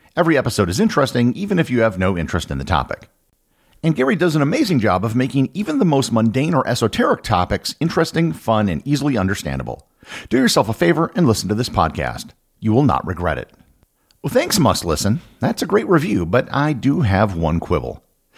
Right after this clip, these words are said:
Listening to this podcast isn't like candy, which is nothing but empty calories that'll rot your teeth.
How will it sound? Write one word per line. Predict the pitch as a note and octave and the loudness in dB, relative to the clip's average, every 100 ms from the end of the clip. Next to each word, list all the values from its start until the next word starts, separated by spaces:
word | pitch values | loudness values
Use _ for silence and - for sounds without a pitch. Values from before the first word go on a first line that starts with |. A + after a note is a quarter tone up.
| - - - | -20 -12 -4
Listening | B3 G#3+ D3+ | 0 2 2
to | C3 | 2
this | A2 | 0
podcast | - C#3+ C3 - C#2+ - | -2 0 2 0 -2 -4
isn't | - G#2+ F2 | -2 0 0
like | D2 - | -2 -6
candy, | - E3 D#3 - - - F2+ | -2 2 2 2 -6 -10 -10
which | - | -6
is | C#2 C#2+ | -8 -4
nothing | D#2 E2 | -4 -2
but | D2+ D2 | -2 -2
empty | F2 - | -2 -4
calories | - A2 A2 E2 D#2+ | -2 0 0 0 -2
that'll | D#2+ | -4
rot | C#2+ D#2 | -2 -4
your | B1 | -4
teeth. | - A#2 E2 - | -8 -8 -8 -12